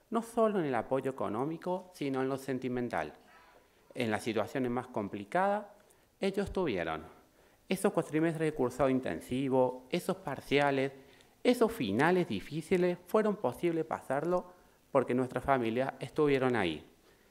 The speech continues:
En lo personal, quiero agradecer a mi madre que está aquí presente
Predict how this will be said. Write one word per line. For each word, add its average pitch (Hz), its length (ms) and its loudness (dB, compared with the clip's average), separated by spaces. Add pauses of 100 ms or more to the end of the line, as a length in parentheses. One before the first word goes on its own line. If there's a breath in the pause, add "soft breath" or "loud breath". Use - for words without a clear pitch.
(260 soft breath)
En 110 80 -2
lo 98 120 0
personal, 127 640 2 (320)
quiero 139 220 4
agradecer 120 720 2
a 101 80 -2
mi 98 180 -4
madre 131 340 0
que - 80 -8
está 104 120 0
aquí 101 160 -2
presente 147 800 -2